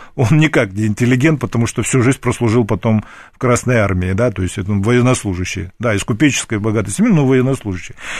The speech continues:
И, а, кстати, очень много здесь и младших офицеров, как и в Петрограде, участвовало в захвате власти. И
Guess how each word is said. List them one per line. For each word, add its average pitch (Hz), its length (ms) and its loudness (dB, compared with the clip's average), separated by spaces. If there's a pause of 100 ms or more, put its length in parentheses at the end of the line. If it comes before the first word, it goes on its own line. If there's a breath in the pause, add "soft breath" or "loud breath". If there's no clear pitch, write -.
(200 loud breath)
И, 156 300 4 (320 loud breath)
а, 160 200 -2
кстати, 151 300 0
очень 165 260 4
много 160 340 2
здесь 113 380 0 (100)
и 117 400 2
младших 120 440 0
офицеров, 139 500 0
как 120 240 -2
и 120 60 -2
в 113 60 -4
Петрограде, 127 500 2
участвовало 104 680 -2 (220 loud breath)
в - 40 -20
захвате 117 680 0
власти. 101 500 -2 (1120 soft breath)
И 156 380 6